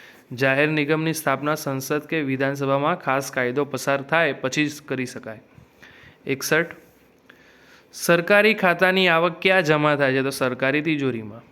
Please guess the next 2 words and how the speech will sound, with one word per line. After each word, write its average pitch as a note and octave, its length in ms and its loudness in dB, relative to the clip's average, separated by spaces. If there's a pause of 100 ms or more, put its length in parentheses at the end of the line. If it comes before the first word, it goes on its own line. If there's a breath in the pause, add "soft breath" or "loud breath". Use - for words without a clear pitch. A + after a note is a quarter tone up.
(1400)
બાસઠ, C3 500 -2 (960 soft breath)
કંપનીના G3+ 920 2